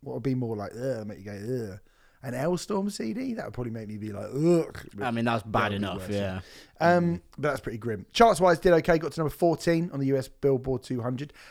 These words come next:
Speaker 1: Peaked at number four on the U K album chart. Sold one hundred thousand copies in the U K. That's gold. And half a million copies in the U S.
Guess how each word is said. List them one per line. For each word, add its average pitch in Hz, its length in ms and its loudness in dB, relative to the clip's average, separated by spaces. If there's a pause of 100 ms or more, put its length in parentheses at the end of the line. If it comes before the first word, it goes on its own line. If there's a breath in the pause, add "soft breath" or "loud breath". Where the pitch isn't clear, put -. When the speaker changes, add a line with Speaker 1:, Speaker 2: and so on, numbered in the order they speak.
(140 loud breath)
Speaker 1:
Peaked - 280 6
at 214 100 -8
number 147 220 -4
four 123 720 -6 (480)
on 117 140 -10
the 113 80 -10
U 127 180 -4
K 117 160 -10
album 110 320 -8
chart. 95 300 -12 (280 loud breath)
Sold 156 340 0
one 196 180 4
hundred 185 260 -2
thousand 160 320 0
copies 147 320 -4
in 139 80 -4
the 131 60 -6
U 131 160 -2
K. 143 220 -4
That's 147 200 -10
gold. 143 480 -2 (400 soft breath)
And 196 400 4 (380)
half 202 260 4
a 185 60 0
million 185 220 -4
copies 180 300 -6
in 214 80 -8
the 214 80 -4
U 220 160 -4
S. - 300 -6